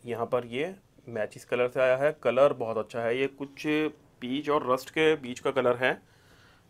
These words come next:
और ये रहेगा इसका लाइट वेट शॉल। ये देखिए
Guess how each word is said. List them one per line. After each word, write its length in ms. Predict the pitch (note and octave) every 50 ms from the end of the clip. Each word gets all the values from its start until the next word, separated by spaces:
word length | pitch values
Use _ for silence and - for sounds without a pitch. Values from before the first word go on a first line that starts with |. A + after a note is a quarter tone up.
| _ - - - - - _ _ -
और 200 | B2+ B2 A#2+ B2
ये 180 | B2 B2+ C3+ C3+
रहेगा 400 | C3 A#2+ A#2 G#2+ G2 A#2 A#2 B2
इसका 500 | B2+ - - - B2 A#2+ C3+ C3+ - - - _ _ _ _ _ _ _ _ _ - -
लाइट 480 | - C#3+ C3 A#2+ A2+ A2+ C3 C#3+ C#3 B2
वेट 340 | A#2+ A#2+ A#2 C3 C3+ - - - - - -
शॉल। 300 | - - A2+ F2+ - - - - - _ _ _ _ _ _ _ _ _ _ _ - - - - _ _ _ _ - - - - - - _ - - _ _ _ _ _
ये 160 | D#3 C3+ B2+ G#2+
देखिए 320 | - - - - -